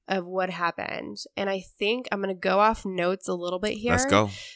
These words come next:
Speaker 1: Because I also, if you, like, follow me on social media, you know that I also listen to Jocko Willink and his podcast. Very good. He's a former Navy seal,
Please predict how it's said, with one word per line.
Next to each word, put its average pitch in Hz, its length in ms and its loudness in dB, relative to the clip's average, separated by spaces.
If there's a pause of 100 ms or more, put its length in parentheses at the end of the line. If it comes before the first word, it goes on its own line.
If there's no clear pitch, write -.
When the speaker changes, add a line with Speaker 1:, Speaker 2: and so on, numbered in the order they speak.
(140)
Speaker 1:
Because 196 580 2
I 202 220 4
also, 226 880 2
if 185 260 0
you, 175 640 -2
like, - 400 -4 (180)
follow 220 640 4
me 220 160 4
on 202 220 4
social 190 320 0
media, 175 300 -4
you 175 180 -6
know 175 200 -4
that 170 120 -6
I 175 80 0
also 170 300 -2
listen 180 300 -4
to 170 100 -8
Jocko 165 440 -4
Willink 185 560 -2
and 180 140 -2
his 175 260 -6
podcast. 240 800 -6 (480)
Very 214 320 6
good. 175 280 0
He's 175 200 -2
a 180 80 -4
former 170 680 -2 (100)
Navy 170 280 -4
seal, 175 440 -2